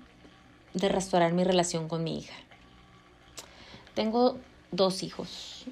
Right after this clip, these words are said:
un varón de veinte años y mi hija,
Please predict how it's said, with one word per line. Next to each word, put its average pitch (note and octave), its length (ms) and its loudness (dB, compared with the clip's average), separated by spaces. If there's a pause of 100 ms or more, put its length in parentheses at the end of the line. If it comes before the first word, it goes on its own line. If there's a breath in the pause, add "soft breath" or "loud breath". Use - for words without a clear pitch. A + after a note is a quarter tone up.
un F#3 120 0
varón F#3 560 2
de E3+ 140 2
veinte E3 340 -4
años F3+ 580 -4 (1800)
y E3 480 -4
mi D#3+ 240 -4
hija, - 280 -4